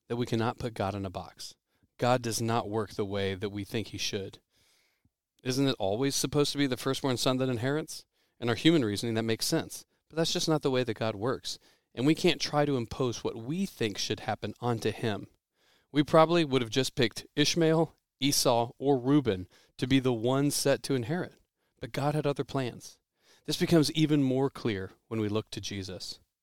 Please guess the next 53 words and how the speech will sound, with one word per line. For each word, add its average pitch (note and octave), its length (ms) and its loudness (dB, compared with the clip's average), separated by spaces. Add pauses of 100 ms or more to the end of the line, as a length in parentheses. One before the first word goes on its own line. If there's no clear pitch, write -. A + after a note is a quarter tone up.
(500)
Who E3 100 2
would F#3 100 8
have B2 220 2
ever C3+ 240 4
predicted G#2+ 640 -4 (260)
that B2+ 140 -6
the C3+ 100 -4
sovereign C#3 540 4
king C3+ 200 0
of B2+ 120 -4
the A2+ 80 -6
universe G#2 560 -4
would B2+ 120 -2
choose D#3+ 360 -2
to C#3 100 -4
be A#2+ 140 -4
born A#2+ 600 -4
as A#2+ 140 -4
a B2+ 60 0
little A#2+ 280 -4
baby? A2+ 440 -6 (800)
And C#3 100 6
even C3+ 220 6
then, B2+ 320 8 (280)
if - 160 2
you C#3+ 80 2
figured D#3+ 240 2
out C#3+ 120 0
the A2 80 0
baby C#3 260 4
part, G#2 240 -2
there's C3+ 160 0
no D#3+ 200 4
way C#3+ 220 2
you G2+ 160 -2
would C#3+ 120 2
have - 80 -12
predicted A#2+ 440 -2
that A#2 140 -4
this C#3 160 0
baby A2 420 -4
would C3 160 -2
be B2 80 0
born A2+ 280 0
to - 120 -8
a A2 40 -4
young, G2+ 440 -2 (120)
poor, A2+ 400 -2
unmarried A#2 520 0
girl A2 280 -4
in G#2 80 -4
a G2+ 40 -8
stable. C3 460 -6